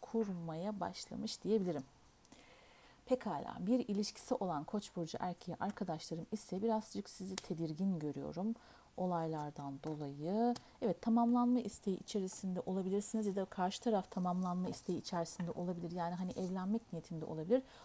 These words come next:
Bu konuda birazcık sizi tedirgin bir Nisan ayı bekliyor sevgili arkadaşlarım. Peki, evli olanlar için, hmm, bir şeyler var. Bakalım. Oo, sevgili arkadaşlar. Hepinize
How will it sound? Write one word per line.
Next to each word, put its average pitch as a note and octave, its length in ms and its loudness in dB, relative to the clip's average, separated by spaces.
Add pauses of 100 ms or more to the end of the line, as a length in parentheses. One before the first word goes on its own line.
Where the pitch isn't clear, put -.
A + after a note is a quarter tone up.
(200)
Bu - 100 -2
konuda G3+ 440 2 (260)
birazcık A3 380 0
sizi G#3+ 160 -6
tedirgin G3+ 460 0
bir A#3+ 100 2 (300)
Nisan G#3+ 460 4
ayı A#3+ 220 4
bekliyor G3 340 0
sevgili F#3 360 -2
arkadaşlarım. E3+ 840 -4 (360)
Peki, C#4 280 2 (960)
evli A3 280 10
olanlar E3+ 600 4
için, G3+ 520 0 (600)
hmm, F3 360 0 (1120)
bir - 60 -16
şeyler F3 400 2
var. C#3+ 500 -4
Bakalım. D3 420 -8 (100)
Oo, G#3+ 480 2
sevgili G#3+ 500 0
arkadaşlar. F3 1080 -6 (1000)
Hepinize E3+ 760 0